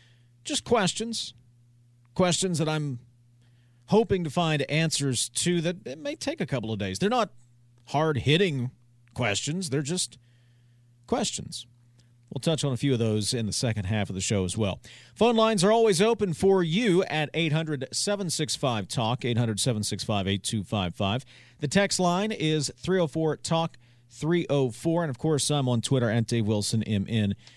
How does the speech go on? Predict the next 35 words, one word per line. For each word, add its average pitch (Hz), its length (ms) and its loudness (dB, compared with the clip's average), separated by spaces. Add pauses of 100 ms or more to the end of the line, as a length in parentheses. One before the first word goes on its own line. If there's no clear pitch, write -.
(160)
is 101 180 0
my 101 180 4
Twitter 95 560 0 (140)
handle. 151 360 0 (1160)
I - 20 -2
mentioned 175 260 6
we're 185 60 4
gonna 165 140 4
talk 165 320 2
to, 151 260 4
uh, 131 120 2
Jim 139 260 2
Malfrajo 139 600 2
coming 135 240 2
up 131 180 -2
in 123 200 0
just 139 300 2
a 107 60 -6
few 139 220 -2
moments. 131 360 0
Residents 131 460 0
in 107 80 -2
Clarksburg 135 560 -2 (100)
approved 147 480 0 (520)
a 131 200 4
number 208 300 4
of 123 80 0
changes 131 420 2
to 165 160 2
the 120 100 0
city 147 300 2
charter 175 540 2
in 127 260 -2
yesterday's 127 800 -2
election. 120 640 -4